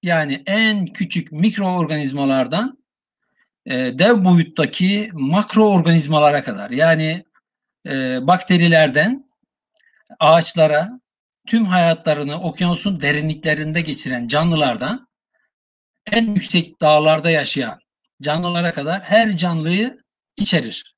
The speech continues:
biyolojik çeşitlilik. Bunun yanında sadece canlı çeşitliliği, e, tür çeşitliliği akla gelmemeli. Ayrıca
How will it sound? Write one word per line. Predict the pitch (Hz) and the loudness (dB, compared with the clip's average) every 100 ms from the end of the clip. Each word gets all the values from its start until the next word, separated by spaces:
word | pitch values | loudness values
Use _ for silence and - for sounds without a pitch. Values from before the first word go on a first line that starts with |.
| _ | _
biyolojik | 139 127 113 | -4 -2 -4
çeşitlilik. | - 113 - - 87 - _ _ _ _ _ _ _ _ _ _ _ _ 180 | -8 -8 -8 -12 -16 -20 _ _ _ _ _ _ _ _ _ _ _ _ 0
Bunun | 240 | 2
yanında | 226 196 170 185 262 311 - | 4 2 2 0 0 -4 -16
sadece | - 208 196 180 180 208 226 - 156 | 0 2 4 0 -4 -4 -6 -12 -4
canlı | 160 190 | -2 -2
çeşitliliği, | 180 175 - 165 - 156 156 175 240 - - | -2 -2 -4 -6 -8 -6 -4 -4 -6 -10 -18
e, | 175 151 135 - | -12 -8 -8 -4
tür | 202 | -4
çeşitliliği | - 170 170 - 160 160 165 | -2 -4 -4 -6 -4 -4 -4
akla | 147 160 | -4 -4
gelmemeli. | 151 175 160 117 113 160 277 - - - _ _ | 0 0 0 -2 -4 -6 -6 -12 -20 -20 _ _
Ayrıca | - 214 185 143 190 262 | 0 2 2 0 -2 -2